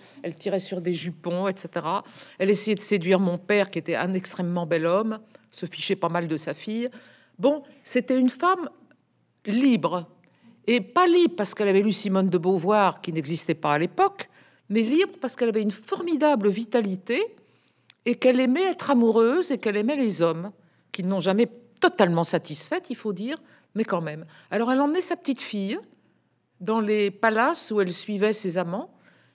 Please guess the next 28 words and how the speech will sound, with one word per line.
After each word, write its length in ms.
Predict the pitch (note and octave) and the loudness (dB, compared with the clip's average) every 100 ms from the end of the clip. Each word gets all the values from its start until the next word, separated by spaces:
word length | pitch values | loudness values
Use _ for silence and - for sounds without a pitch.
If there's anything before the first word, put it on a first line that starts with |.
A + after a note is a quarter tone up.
| - | -4
et 80 | A3 | 0
la 100 | B3 | 0
petite 260 | B3 B3 | -2 -8
fille 220 | - F4+ D4 | -4 -2 0
devait 200 | A3 A3 | 2 0
être 120 | G#3+ | 0
morte 460 | G#3+ E4 - - | 0 -2 -4 -4
de 160 | A3+ F#3+ | 2 2
honte, 340 | F3+ E3 D#3+ | 2 -2 -8
parce 160 | E3+ E3+ | -10 -10
que, 40 | |
vous 100 | F#3+ | -6
savez, 160 | A3 C#4+ | -2 0
les 160 | A3 F#3 | 2 -2
enfants, 220 | F#3 A#3+ | -2 -2
ils 120 | A3 | -2
aiment 120 | F#3+ | -4
pas 140 | F#3 A#3+ | -4 -8
qu'on 160 | F#3 | -6
les 80 | E3 | -8
remarque. 460 | D#3+ D#3 - - - - _ - | -8 -10 -12 -20 -20 -20 _ -8
Ils 120 | F#3+ | -4
aiment 120 | A3+ | -2
faire 160 | G#3 G3+ | -4 -4
comme 160 | F#3 | -4
tout 120 | F#3 | -4
le 60 | F#3+ | -6
monde. 300 | A3 E3 | -6 -8